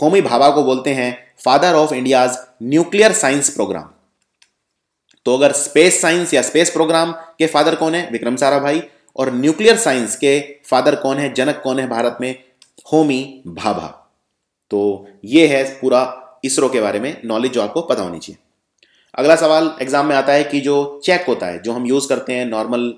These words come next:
ज़िंदगी में चेक पेमेंट करने के लिए, पेमेंट रिसीव करने के लिए,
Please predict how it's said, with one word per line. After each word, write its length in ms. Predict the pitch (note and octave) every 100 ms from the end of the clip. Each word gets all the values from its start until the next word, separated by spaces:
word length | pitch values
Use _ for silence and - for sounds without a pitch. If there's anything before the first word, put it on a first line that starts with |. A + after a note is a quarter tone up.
| _ -
ज़िंदगी 300 | G#2 A2 A#2
में 200 | A2+ A2
चेक 240 | A#2+ A#2 - _ _ _ _
पेमेंट 300 | A2+ A#2+ A#2+
करने 260 | A#2 A2+ A#2
के 80 | A#2
लिए, 160 | A#2
पेमेंट 280 | A2+ A2 G#2+
रिसीव 240 | G#2+ C3 B2+
करने 280 | A#2+ A2+
के 100 | A2
लिए, 380 | A2 A2 A2 -